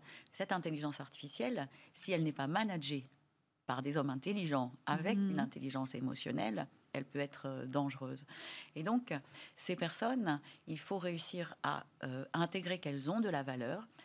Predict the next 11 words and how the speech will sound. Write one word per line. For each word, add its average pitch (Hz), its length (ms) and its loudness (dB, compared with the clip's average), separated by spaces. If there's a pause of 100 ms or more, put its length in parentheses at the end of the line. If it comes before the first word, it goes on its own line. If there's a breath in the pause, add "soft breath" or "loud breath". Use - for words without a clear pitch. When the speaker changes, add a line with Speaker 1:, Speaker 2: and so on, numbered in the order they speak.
(100)
Speaker 1:
elles 190 260 0
ont 196 160 -2 (480 loud breath)
des 214 120 4
difficultés, 170 720 -2 (280 soft breath)
des 143 140 0
séquelles, 156 640 -2 (400 loud breath)
euh, 131 100 -2 (320)
durables 175 520 0 (140)
ou, 277 260 4 (160)
euh, 147 200 -2
réversibles, 156 800 -2